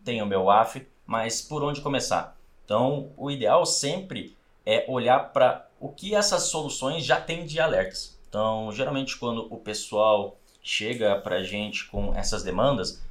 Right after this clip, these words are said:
a gente sempre enfatiza na questão, vamos olhar pro que já está sendo alertado. Ah, a gente tem uma solução de, é,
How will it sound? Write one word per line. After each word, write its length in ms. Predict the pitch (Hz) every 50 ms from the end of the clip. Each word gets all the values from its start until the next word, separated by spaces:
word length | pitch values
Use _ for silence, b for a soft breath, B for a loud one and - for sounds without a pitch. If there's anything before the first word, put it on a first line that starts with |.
| B - -
a 120 | 87 87
gente 320 | - 98 101 104 - 107
sempre 580 | 104 - - - - 120 120 123 139 135 123 123
enfatiza 680 | 123 123 - 120 117 - - - 120 127 131 131 139 127
na 140 | 113 117 117
questão, 340 | - 113 - - 104 98 95
vamos 240 | 120 143 190 185 156
olhar 480 | 143 123 104 107 123 156 - - - - - - _ _ _ _ _ _ _
pro 260 | 135 151 196 - -
que 160 | - 156 147
já 160 | 127 147 -
está 200 | 190 - - 180
sendo 260 | - - 175 165 160
alertado. 560 | 151 156 147 143 143 - 101 90 - - - b b b b b b
Ah, 300 | - 123 135 127 101 87
a 60 | 87
gente 240 | 98 120 117 - -
tem 140 | 123 131 127
uma 120 | 127 117
solução 720 | 113 - - 120 113 107 - - 123 120 120 120 117 113
de, 560 | 104 104 110 113 110 107 107 104 101 92 B B B B B -
é, 720 | 98 95 95 95 95 92 92 92 90 90 87 87 - -